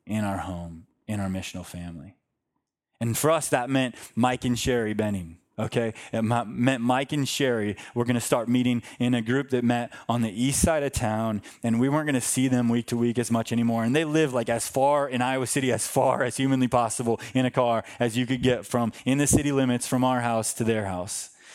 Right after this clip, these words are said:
And so having to come together for what we call our missional families, what y'all call M Cs, was like, it was, like, just great. We got to see our best friends every Sunday night. They were coming to our home.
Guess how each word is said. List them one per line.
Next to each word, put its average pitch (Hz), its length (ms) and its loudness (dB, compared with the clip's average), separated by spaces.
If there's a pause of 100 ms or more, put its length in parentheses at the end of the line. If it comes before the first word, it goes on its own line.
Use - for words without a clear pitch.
(140)
And 123 100 2
so 139 140 2
having 180 420 0
to 160 80 2
come 170 220 0
together 156 420 2
for 131 240 0 (160)
what 139 180 2
we 143 140 2
call 135 240 4
our 127 100 2
missional 131 280 0
families, 131 240 2
what 127 100 0
y'all 139 180 4
call 131 220 2
M 139 220 2
Cs, 123 320 2 (180)
was 139 160 2
like, 139 180 2 (160)
it 156 100 4
was, 156 120 2
like, 151 140 2
just 135 280 -4
great. 127 320 2
We 113 100 -2
got 139 100 2
to 127 40 -6
see 147 200 0
our 135 80 2
best 123 260 0
friends 135 320 2
every 120 220 0
Sunday 113 240 0
night. 147 260 0
They 117 60 -4
were 110 100 0
coming 120 220 0
to 113 40 0
our 104 120 -2
home. 123 360 0